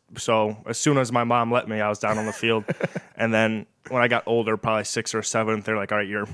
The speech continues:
Speaker 1: old enough now. You can do ball boy," 'cause that's a little bit, you actually gotta, like, find the ref and stuff. It's not just giving water. But,
Speaker 2: Yeah.
Speaker 1: yeah, this year was weird 'cause even that first game, that was the first game I wasn't on the sideline since I was, like, five.
Speaker 2: Yeah, and, and I was gonna talk to you about that because that's one thing,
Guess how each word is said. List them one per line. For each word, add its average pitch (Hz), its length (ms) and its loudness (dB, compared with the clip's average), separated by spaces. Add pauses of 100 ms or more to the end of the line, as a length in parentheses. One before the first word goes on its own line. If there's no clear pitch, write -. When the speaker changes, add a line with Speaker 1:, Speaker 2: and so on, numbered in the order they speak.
(120)
Speaker 1:
old 117 180 4
enough 104 180 -4
now. 117 140 2
You 107 100 2
can 104 140 -6
do 101 60 -4
ball 95 260 -2
boy," 95 180 -4
'cause - 100 -12
that's - 220 -6 (140)
a - 40 -6
little 101 180 -4
bit, 98 200 -10 (180)
you 107 80 -6
actually 107 200 -6
gotta, 98 100 -8
like, 90 120 -14
find 92 280 -8
the 87 60 -12
ref 95 220 -10
and - 60 -16
stuff. - 180 -12
It's - 80 -18
not 90 100 -14
just - 180 -16
giving 92 240 -14
water. 90 340 -10
But, 92 240 -10 (140)
Speaker 2:
Yeah. 87 240 -10
Speaker 1:
yeah, 98 140 0
this 110 180 0
year 123 140 4
was 110 180 -2
weird 107 300 -2 (320)
'cause 107 240 -4
even 113 160 -2
that 107 180 -2
first 117 260 -2
game, 110 200 -2
that 104 60 -4
was 107 100 -4
the - 40 -16
first 110 240 -2
game 110 200 -2
I 104 60 -4
wasn't 104 260 -4
on 101 80 -8
the 101 80 -8
sideline 98 400 -8
since - 160 -20
I 95 40 -10
was, 92 60 -12
like, 71 140 -18
five. - 420 -12 (480)
Speaker 2:
Yeah, 170 520 2
and, 127 200 -2
and 143 180 -2
I 135 160 2
was 151 120 4
gonna 160 100 4
talk 165 260 2
to - 40 -6
you 143 40 0
about 110 180 0
that 98 160 -2
because 110 180 0
that's 160 180 2
one 139 340 2
thing, 143 520 0